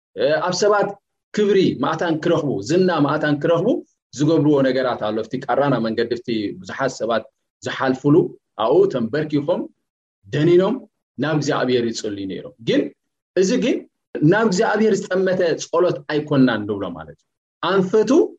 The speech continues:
ናብ ሰባት ዝጠመተ እዩ። ንሕና ከመይ ጌርና ራ ክንጽሊ ይግባኣና ንዝብል ሕቶ ኣብ ፍቕዲ ሽዱሽተ ይምልሰልና። ንስኻስ ክትጽሊ ከለኻ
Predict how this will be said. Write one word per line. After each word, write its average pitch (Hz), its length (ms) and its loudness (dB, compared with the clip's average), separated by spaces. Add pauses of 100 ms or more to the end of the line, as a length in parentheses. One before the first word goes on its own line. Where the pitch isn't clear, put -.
(300)
ናብ 165 220 2
ሰባት 147 340 -2
ዝጠመተ 117 540 -4
እዩ። 90 120 -8 (500)
ንሕና 247 300 0 (360)
ከመይ 277 260 2
ጌርና 214 260 2
ራ 185 160 0
ክንጽሊ 175 360 0
ይግባኣና 127 560 -4 (600)
ንዝብል 135 400 0
ሕቶ 202 220 -2 (200)
ኣብ 170 160 -2
ፍቕዲ 180 260 0
ሽዱሽተ 139 360 -4 (120)
ይምልሰልና። 139 540 0
ንስኻስ 269 520 -2 (580)
ክትጽሊ 247 540 0
ከለኻ 156 420 2